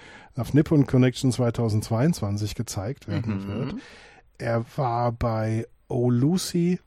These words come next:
Speaker 1: zu sehen. Wa-, er war bei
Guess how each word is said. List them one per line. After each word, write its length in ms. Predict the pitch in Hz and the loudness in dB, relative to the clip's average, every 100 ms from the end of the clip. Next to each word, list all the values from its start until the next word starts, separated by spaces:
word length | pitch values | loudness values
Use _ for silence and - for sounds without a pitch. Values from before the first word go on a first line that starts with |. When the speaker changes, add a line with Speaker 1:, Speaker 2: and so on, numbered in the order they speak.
| _ _ _ | _ _ _
Speaker 1:
zu 260 | - - 143 | -8 -2 0
sehen. 720 | 123 127 127 131 131 131 135 - _ _ _ _ _ _ - | 2 2 4 6 6 4 2 -4 _ _ _ _ _ _ -16
Wa-, 140 | - - | -16 -12
er 240 | - 110 113 | -8 -6 -4
war 300 | 110 117 123 | -2 -2 -2
bei 440 | 120 113 113 113 | -2 0 0 0